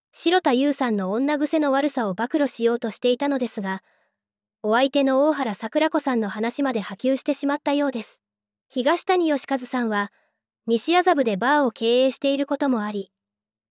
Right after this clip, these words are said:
芸能界の裏事情についてはとても詳しいですよね。そのバーに新田真剣佑さんと大原桜子さんがよく訪れていたため、二人の関係のことも知っていたようです。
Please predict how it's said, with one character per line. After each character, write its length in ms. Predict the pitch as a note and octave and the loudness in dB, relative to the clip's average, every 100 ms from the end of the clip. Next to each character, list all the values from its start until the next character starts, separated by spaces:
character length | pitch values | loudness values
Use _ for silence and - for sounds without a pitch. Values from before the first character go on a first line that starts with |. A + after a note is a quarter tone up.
| G#3+ | 2
芸 220 | A#3 D4+ | 4 6
能 200 | D#4+ D4+ | 4 2
界 180 | C#4+ A#3+ | 2 0
の 140 | G#3 | 0
裏 180 | G3 A#3 | 0 -2
事 120 | C4+ | -2
情 160 | D4 C#4+ | 0 0
に 140 | A#3+ | 0
つ 120 | - | 0
い 80 | C4+ | -2
て 120 | B3 | -2
は 120 | G3+ F#3 | -6 -8
と 160 | G3 | -6
て 100 | A#3+ | -2
も 120 | C4+ | -2
詳 220 | C#4 C#4 D4 | 0 0 0
し 180 | F4 F4 | 0 0
い 20 | |
で 80 | D#4 | 0
す 140 | A#3 | -2
よ 80 | F#3+ | -6
ね。 240 | G3+ A#3 _ _ _ _ _ | -8 -12 _ _ _ _ _
そ 200 | - B3 | -6 0
の 120 | C#4+ | 0
バ 200 | D#4+ F4 | 4 4
ー 20 | E4 | 4
に 160 | A#3 | 0
新 200 | F#3 C#4 | 0 0
田 120 | F4 | 2
真 140 | F4 F#4 | 2 0
剣 260 | - F4+ | 0 0
佑 140 | E4+ C#4+ | 2 0
さ 180 | A#3+ A3+ | -2 -4
ん 60 | |
と 180 | G#3+ G#3+ | -2 2
大 140 | D#4 | 2
原 180 | D4+ B3 | 2 -4
桜 340 | G3 A3 C#4+ C#4+ | -4 -2 0 0
子 100 | C#4 | -2
さ 140 | A#3 | -2
ん 60 | G3+ | -4
が 100 | F#3 | -2
よ 140 | B3 | -2
く 140 | - | 0
訪 80 | A3 A#3 A#3 C#4+ | 0 0 0 0
れ 80 | |
て 80 | C4+ | 0
い 80 | G#3+ | -4
た 120 | G3+ | -4
た 140 | G#3 G3+ | -6 -6
め、 180 | G#3 _ _ _ _ _ _ | -8 _ _ _ _ _ _
二 240 | - - D4 | -10 0 4
人 100 | D#4 | 4
の 120 | C#4 | 2
関 200 | B3 B3 | 0 -2
係 180 | C4 C4 | 2 0
の 120 | C4 | 0
こ 100 | C4+ | 0
と 140 | C#4+ | 0
も 100 | B3 | 0
知 120 | - - | -4 -6
っ 0 | |
て 120 | B3+ | -2
い 80 | C4 | 0
た 100 | C#4+ | 0
よ 140 | D4 C#4 | 0 0
う 20 | |
で 140 | A3+ | -4
す。 160 | - | -10